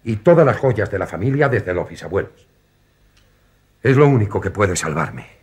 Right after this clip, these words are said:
¿Pero dónde? ¿Dónde lo ha metido?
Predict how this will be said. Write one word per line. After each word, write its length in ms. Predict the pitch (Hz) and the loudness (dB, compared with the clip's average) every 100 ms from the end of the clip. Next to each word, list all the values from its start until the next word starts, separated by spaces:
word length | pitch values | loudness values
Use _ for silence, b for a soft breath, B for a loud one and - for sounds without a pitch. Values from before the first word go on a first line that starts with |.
| _ _ _ _ _ _ _ _ _ _ _ _ | _ _ _ _ _ _ _ _ _ _ _ _
¿Pero 180 | 87 87 | -4 0
dónde? 320 | 104 - - _ _ _ _ _ _ _ _ _ _ _ _ _ _ _ _ _ | 0 -2 -10 _ _ _ _ _ _ _ _ _ _ _ _ _ _ _ _ _
¿Dónde 400 | - 131 85 76 | 2 2 2 -2
lo 100 | 76 | -4
ha 40 | 80 | -4
metido? 360 | 78 82 71 | -6 -10 -18